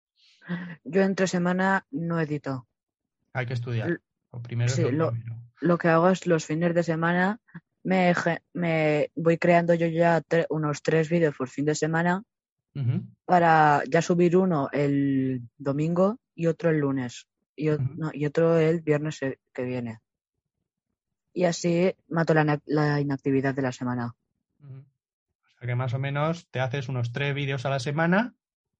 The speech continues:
Speaker 2: durante el fin de semana y los publicas el domingo, el viernes
Speaker 1: Mm.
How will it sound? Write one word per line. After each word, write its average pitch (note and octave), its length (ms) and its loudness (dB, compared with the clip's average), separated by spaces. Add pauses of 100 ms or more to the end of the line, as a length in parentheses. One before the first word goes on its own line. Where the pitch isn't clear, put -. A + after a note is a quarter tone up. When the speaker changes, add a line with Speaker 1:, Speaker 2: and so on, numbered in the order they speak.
(160)
Speaker 2:
durante C3+ 320 -4
el B2+ 60 -4
fin C#3+ 140 -4
de C#3+ 100 -2
semana E3 480 2
y D3 140 -4
los C3+ 180 -4
publicas C3+ 680 -4 (140)
el C3 180 -6
domingo, D#3 600 0 (1300)
el C3 160 -6
viernes F3 800 -2 (1400)
Speaker 1:
Mm. C3+ 140 -10